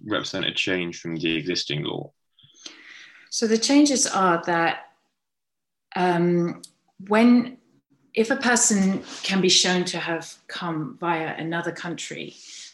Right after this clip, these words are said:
Speaker 2: um, when fleeing persecution and to have passed through another country before entering the U K, or if they can be shown to have, um, in very broad terms, a connection,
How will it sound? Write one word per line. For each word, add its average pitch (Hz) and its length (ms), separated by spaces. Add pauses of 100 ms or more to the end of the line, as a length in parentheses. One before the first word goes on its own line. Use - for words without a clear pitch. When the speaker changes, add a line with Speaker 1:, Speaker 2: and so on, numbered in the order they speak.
(100)
Speaker 2:
um, 156 520 (360)
when 165 280
fleeing 156 480
persecution 151 800 (340)
and 160 200
to 165 140
have 156 180
passed 170 440
through 160 160
another 156 260
country 147 680 (160)
before 160 380
entering 151 360
the 147 100
U 143 180
K, 143 520
or 160 420
if 180 220
they 180 100
can 165 160
be 156 80
shown 156 300
to 151 80
have, 147 340 (580)
um, 143 360
in 151 120
very 151 180
broad 151 200
terms, 147 380 (120)
a 165 120
connection, 160 640